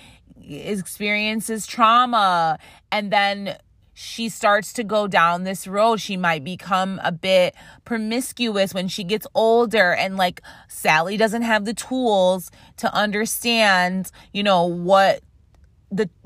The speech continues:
she doesn't have the tools to understand the signs of somebody that had been, uh, inappropriately touched, or, or, or, or, or, or s-,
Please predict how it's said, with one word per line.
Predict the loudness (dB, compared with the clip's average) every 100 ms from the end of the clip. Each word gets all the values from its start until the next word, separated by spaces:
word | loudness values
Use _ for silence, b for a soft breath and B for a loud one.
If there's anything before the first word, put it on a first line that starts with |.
| -18 -10
she | -2
doesn't | 0 2
have | 2 2
the | -2
tools | -2 -2 -2
to | -2
understand | -2 -2 -2 -2 -2
the |
signs | -2 0 0 -2
of | -4
somebody | -2 -2 0
that | 0 0
had | 0 -2
been, | -2 -2 -6 B B _ -16
uh, | -14 -14 -16 -20 -10
inappropriately | -6 -2 2 2 2 -2 -2
touched, | 0 2 2 -2 B B
or, | 2 2 B
or, | 2 4 4 4
or, | 6 6 4
or, | 4 4 4
or, | 2 0 -4 -4
or | -4 -2
s-, | -8 -16